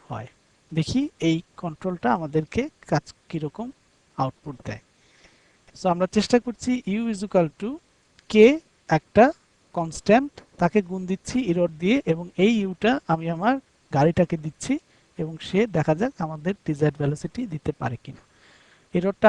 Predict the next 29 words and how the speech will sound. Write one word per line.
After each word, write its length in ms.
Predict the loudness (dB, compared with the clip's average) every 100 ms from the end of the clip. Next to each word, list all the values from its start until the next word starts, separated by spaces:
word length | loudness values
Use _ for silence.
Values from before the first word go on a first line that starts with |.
| 6
আসছে 180 | 4 -6
হচ্ছে 160 | -4 0 0
এখান 160 | 0 0
থেকে 200 | 0 0 -2 -6 _ -2
রেফারেন্স 300 | -2 -4 -2
ভেলোসিটি 420 | -2 -2 -4 -4 -4 0
মাইনাস 360 | 0 2 0 0 -8 -20 _ _ _ _ _ _ -8
অ্যাকচুয়াল 340 | -8 -4 -6 -6
ভেলোসিটি। 380 | -10 -12 -20 -20 _ _ _ _ _ _ _ _ _ _ _ _ _ _ -8
So, 60 | 2 4
এভাবে 200 | 4 2 2
যদি 120 | 6 8
আমরা 120 | 8 8
দেওয়ার 220 | 8 8 4
চেষ্টা 220 | 0 4 4
করি 180 | 4 2 2 4
তাহলে 260 | 4 4 4 4
দেখব 220 | 2 0 -2 -2 -4 _ _ -4
যে 80 | 2 4
আমার 220 | 4 0 0 -2
শুরু 200 | -10 -10 -2
থেকে 220 | -2 2 -2 -2
খুব 140 | -8 -8 -12
স্মুথ 340 | -12 -10 -10 _ -20 -20 _ _ _ -6
একটা 160 | 0 0
ভেলোসিটি 380 | 0 -2 -4 -6 -8
প্রোফাইল 280 | -6 -4 -4
পাবো, 220 | -6 -8 -10 -12 _ _ _ _ _ -20
এটা 140 | -12